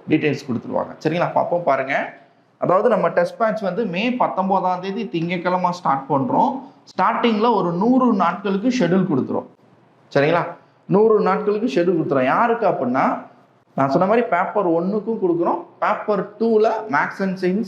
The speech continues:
social science. So, எல்லாருக்குமே தனித்தனியா கொடுக்க போறோம். ஓகே, இந்த நூறு நாட்களுக்கு அப்புறம் இந்த, இந்த நம்ம இனிஷியலா இப்ப நூறு நாட்களுக்கு இந்த டெஸ்ட் பேட்சை ஸ்டார்ட் பண்றோம்.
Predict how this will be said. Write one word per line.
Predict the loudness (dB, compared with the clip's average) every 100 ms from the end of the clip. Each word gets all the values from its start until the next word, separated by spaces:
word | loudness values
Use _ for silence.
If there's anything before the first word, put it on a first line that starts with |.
| 0
social | 2 2
science. | 2 0 -2
So, | 0 2
எல்லாருக்குமே | 4 2 0 -2
தனித்தனியா | -2 -4 -6 -6 -4 -4 -6 -2
கொடுக்க | 0 2
போறோம். | 0 -2 -4 -4
ஓகே, | -2 0 0 -4 -12 -20 _
இந்த | 0 2
நூறு | 4 4 2 2
நாட்களுக்கு | 0 0 0 0 0 0
அப்புறம் | -4 -2 0 0 -2 -12 _ _ _ -2
இந்த, | 2 4 2 -4
இந்த | -4 -2 0
நம்ம | 0 0
இனிஷியலா | 0 0 0 2 0
இப்ப | 0 0
நூறு | 2 2 2
நாட்களுக்கு | 0 0 0
இந்த | 0 0
டெஸ்ட் | 0 -2 -4
பேட்சை | -4 -4
ஸ்டார்ட் | -2 -2 0 0
பண்றோம். | 0 0 0